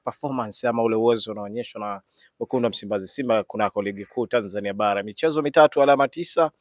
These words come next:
bao nane za kufunga huku akiruhusu bao moja. Eh, kwa namna ambavyo unaitazama Simba Sports Club msimu huu, tunaishuhudia Simba ya aina gani kabla ya kwenda kuzungumza mchezo wa mwisho ambao wamecheza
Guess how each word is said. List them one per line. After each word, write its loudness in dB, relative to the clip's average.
bao 6
nane 4
za -4
kufunga -2
huku 0
akiruhusu -6
bao 6
moja. -2
Eh, -2
kwa -2
namna 4
ambavyo 6
unaitazama -6
Simba -4
Sports -4
Club -6
msimu -12
huu, -8
tunaishuhudia 2
Simba 2
ya 8
aina 2
gani 4
kabla 2
ya 2
kwenda 0
kuzungumza -10
mchezo -8
wa -8
mwisho -8
ambao -8
wamecheza -6